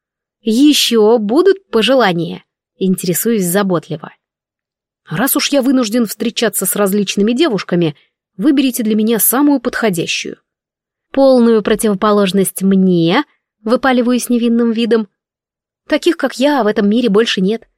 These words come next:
Значит, вам подойдет любая». «Природа милостива,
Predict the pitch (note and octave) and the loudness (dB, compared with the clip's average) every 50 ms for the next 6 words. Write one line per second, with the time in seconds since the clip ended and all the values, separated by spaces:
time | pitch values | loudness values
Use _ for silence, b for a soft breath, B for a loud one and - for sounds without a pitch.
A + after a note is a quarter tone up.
0 | _ _ - A3 B3 F4 F4+ - - C4 D4 E4 D#4 D4 B3+ C#4 C#4 A#3+ C4+ D4+ | _ _ -2 0 2 2 2 0 0 0 0 2 2 2 2 2 2 2 0 0
1 | - C#4+ C4 C4+ A3 B3 C4+ C#4+ B3+ G3+ F#3 - _ _ _ _ _ _ _ _ | 0 0 0 2 2 2 2 0 0 -4 -6 -10 _ _ _ _ _ _ _ _
2 | _ _ _ _ _ _ _ _ _ _ _ _ _ _ _ _ _ _ _ _ | _ _ _ _ _ _ _ _ _ _ _ _ _ _ _ _ _ _ _ _
3 | _ - F#3 G#3+ A#3+ A#3 A3+ B3 C#4 B3 C#4+ C#4+ C4 A3+ G3 F#3+ A3 D4+ D#4 B3+ | _ -2 2 2 4 4 4 4 4 4 2 2 2 2 2 2 2 2 2 0
4 | - - G#3 E3 D#3 - | 0 -2 -4 -4 -6 -8